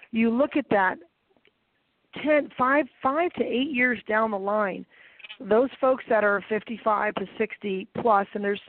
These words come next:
I think there's over almost four thousand members that are over, that have twenty-five years in the industry. Our association is aging, which means for,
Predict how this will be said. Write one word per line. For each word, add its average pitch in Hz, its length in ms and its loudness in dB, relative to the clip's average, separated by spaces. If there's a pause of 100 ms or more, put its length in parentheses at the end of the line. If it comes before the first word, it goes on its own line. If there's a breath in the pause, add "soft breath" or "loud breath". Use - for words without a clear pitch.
(500 soft breath)
I - 40 -20
think 254 120 0
there's 233 140 4
over 233 220 4
almost 262 400 2
four 277 200 2
thousand 247 340 0
members 214 300 0
that 190 140 0
are 190 100 0
over, 214 280 0
that 196 160 -2
have 180 340 -2
twenty-five 208 500 -2
years 190 220 -6
in 180 80 -10
the 170 100 -8
industry. 185 520 -8 (440 soft breath)
Our 220 180 6
association 247 640 0
is 202 160 -6
aging, 220 520 -4
which 233 220 -4
means 247 280 0
for, 220 200 -2